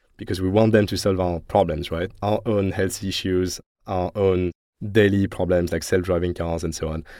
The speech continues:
So that I'm very, very excited about. I'm generally not commenting on timelines. And I think this idea of getting, we are gonna build machines that have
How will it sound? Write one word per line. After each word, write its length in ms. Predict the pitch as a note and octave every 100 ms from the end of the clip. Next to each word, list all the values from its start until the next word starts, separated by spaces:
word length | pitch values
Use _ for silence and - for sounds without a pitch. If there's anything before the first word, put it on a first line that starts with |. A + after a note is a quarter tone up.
| - - -
So 120 | - G#2
that 220 | A2+ A#2
I'm 160 | G#2
very, 320 | F#2+ G2+ G#2 G#2+
very 200 | G#2+ G#2
excited 320 | G2+ G#2 G#2+
about. 380 | G#2 G#2+ A#2 -
I'm 160 | A#2 G2
generally 340 | G#2+ A#2 A#2
not 220 | G#2 G#2
commenting 420 | - A2+ A2 A#2 G#2+
on 140 | E2+
timelines. 720 | - F#2 F#2 F#2+ G2+ G2 - -
And 520 | G2+ F#2 F2 F2 F2 -
I 80 | F#2+
think 240 | G#2+ F2+
this 160 | F#2+ G#2
idea 320 | F#2 G2 G#2
of 120 | F#2+
getting, 440 | G2+ F#2+ F#2 F2+ - - - -
we 80 | G2+
are 140 | G#2+ A#2+
gonna 200 | A#2 G2
build 240 | G#2 G#2
machines 440 | G2 F#2 G2+ F#2+
that 180 | F#2+ F#2+
have 400 | - F#2 F2+ F2